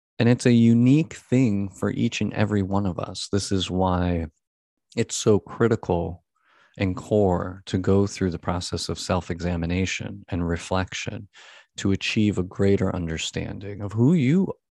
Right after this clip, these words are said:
who is that onboard observer? Who is that consciousness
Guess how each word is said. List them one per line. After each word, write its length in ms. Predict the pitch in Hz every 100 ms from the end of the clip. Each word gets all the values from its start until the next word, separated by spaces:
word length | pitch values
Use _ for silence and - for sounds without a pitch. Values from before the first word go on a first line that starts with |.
| 101
who 240 | 156 226
is 320 | - 123 143 101
that 220 | 92 85
onboard 560 | 87 85 80 85 82
observer? 680 | 80 - - - - - - - - _
Who 200 | - 190
is 300 | - 135 151 123
that 220 | 107 -
consciousness 1000 | - 95 98 98 - - - - -